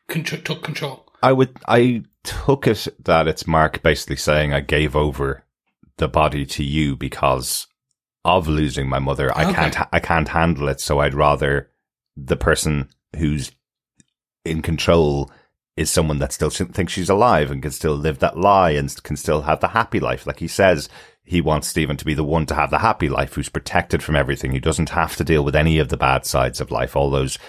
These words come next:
Speaker 2: negative emotions and negative things that Mark's had to deal with. So I feel like he's just allowed him to take over,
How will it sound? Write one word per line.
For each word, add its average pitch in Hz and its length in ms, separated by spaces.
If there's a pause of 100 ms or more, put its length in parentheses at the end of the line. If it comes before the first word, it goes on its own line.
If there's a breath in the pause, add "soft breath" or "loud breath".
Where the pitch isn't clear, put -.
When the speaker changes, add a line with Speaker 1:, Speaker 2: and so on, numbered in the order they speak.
(140 loud breath)
Speaker 2:
negative 76 500
emotions 69 480
and 69 160
negative 67 320
things 65 260
that - 120
Mark's 76 320
had - 160
to - 80
deal 60 220
with. 58 180
So 73 260 (380 loud breath)
I 87 80
feel 95 280
like 87 180
he's 80 180
just - 260
allowed 76 380
him 71 160
to - 120
take - 260
over, 71 400